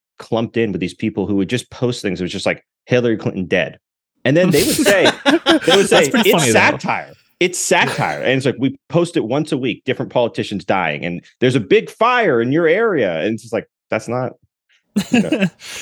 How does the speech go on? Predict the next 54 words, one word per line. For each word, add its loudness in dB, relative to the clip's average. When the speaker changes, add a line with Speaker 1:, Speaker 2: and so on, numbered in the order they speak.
Speaker 2:
That's 2
not 2
satire. 0
That's 0
just 0
trying 0
to 0
fool -2
people, -4
which 0
is 0
funny. -6
I 0
will 2
admit, -2
I've -2
done -6
that -6
in -12
the -8
past, -2
Speaker 1:
It's 2
more 4
like 4
a 0
Speaker 2:
obviously. -2
Speaker 1:
prank. -4
It's -2
more 2
like 0
a -2
Speaker 2:
Yeah, 0
Speaker 1:
prank, 0
but 4
I 4
think 2
Speaker 2:
yeah. 0
Speaker 1:
it, -12
the, -4
the -4
truth -4
is, -2
is -4
more 0
of -4
just, -8
like, -4
they -2
were -4
just -10
trying -2
to -4
get -6
clicks -6